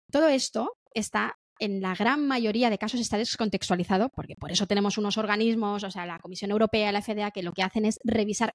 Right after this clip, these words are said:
constantemente, que parece mentira, pero no paran de revisar todos los productos que se incluyen en cosmética, en alimentación y en otras cosas que ya no me, ya no me meto. Entonces, está bien todo el tema del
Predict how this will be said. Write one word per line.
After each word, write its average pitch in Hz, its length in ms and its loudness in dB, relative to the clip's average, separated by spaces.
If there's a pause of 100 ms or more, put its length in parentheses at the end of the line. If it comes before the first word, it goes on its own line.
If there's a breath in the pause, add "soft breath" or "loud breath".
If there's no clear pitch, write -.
constantemente, 233 1000 2
que 196 120 -2
parece 202 240 0
mentira, 269 320 2
pero 190 160 -2
no 240 140 4
paran 240 220 2
de 226 60 2
revisar 220 420 -2 (380 loud breath)
todos 269 160 6
los 277 120 0
productos 254 420 0
que 262 80 -2
se 233 80 -2
incluyen 220 320 2
en 226 80 0
cosmética, 202 440 -2
en 185 60 -4
alimentación 170 600 0
y - 20 2
en 180 100 2
otras 185 200 -2
cosas 214 240 2
que 196 100 -2
ya 175 140 0
no 185 100 -2
me, 165 300 -4
ya 185 120 -2
no 185 80 2
me 170 120 2
meto. 165 320 -4
Entonces, 180 420 -4 (460 loud breath)
está 240 200 0
bien 320 160 2
todo 294 140 2
el 294 100 0
tema 285 240 -2
del 269 140 2